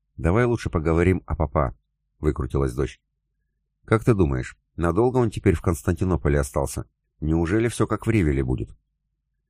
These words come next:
Вот таким хитрым ходом Лиза переключила внимание матери на другую тему. А то что-то разговор начал сворачиваться на опасную дорожку. А выбираться на эту дорожку пока не очень хочется, потому что...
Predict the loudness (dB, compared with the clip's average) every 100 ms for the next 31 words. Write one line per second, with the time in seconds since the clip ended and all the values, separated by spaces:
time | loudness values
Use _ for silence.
0 | _ _ _ -2 0 0 2 0 2 0
1 | 2 0 2 2 2 -2 _ _ _ 0
2 | 2 2 2 2 2 -2 0 0 2 2
3 | 2 2 2 0 2 0 0 0 2 2
4 | 2 0 -2 -4 _ _ _ _ _ _
5 | _ -6 -2 -2 0 2 2 2 0 2
6 | 2 2 0 -2 -2 0 2 0 -2 -2
7 | 0 0 2 0 0 2 4 2 -2 -12
8 | -14 _ _ _ _ -2 0 2 2 0
9 | -2 -2 0 0 0 0 -4 -4 -2 0
10 | 2 0 -2 -2 -2 -2 -4 -6 -8 _
11 | _ _ -6 0 2 0 2 0